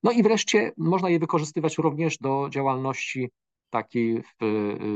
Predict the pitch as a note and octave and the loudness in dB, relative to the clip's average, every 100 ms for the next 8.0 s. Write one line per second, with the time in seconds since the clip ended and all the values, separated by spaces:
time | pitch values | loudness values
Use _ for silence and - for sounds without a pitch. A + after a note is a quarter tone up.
0 | G#2 C#3 D3+ C#3+ C#3+ B2 F2 - - F2 | -4 0 2 2 2 -2 -4 -10 -8 -8
1 | F2+ - F#2 A2+ G#2 A2+ B2 - G#2 G2+ | -8 -6 -2 -2 0 2 2 2 0 0
2 | G2+ F#2+ F#2 - - G2 - G#2 G#2 G#2 | -2 -4 -6 -8 -4 -4 -2 -2 0 0
3 | F2+ F#2 G2 F#2+ - F#2+ - _ _ _ | 0 0 0 0 -2 -2 -2 _ _ _
4 | G2 F#2+ F#2+ F#2 F#2 F#2+ F2+ - G2 - | -6 -2 -2 -4 -6 -4 -4 -2 -2 0
5 | F#2+ F#2 F#2+ F#2+ F#2 F2+ F#2 F#2+ F#2 F#2 | -2 -4 -6 -6 -4 -4 0 0 2 2
6 | F#2+ F#2+ F#2 G2 G#2 G2 - F#2 - F2+ | 2 2 2 2 2 0 0 -2 0 -2
7 | - _ _ _ _ - C3+ A#2+ A#2+ | -4 _ _ _ _ -4 4 6 6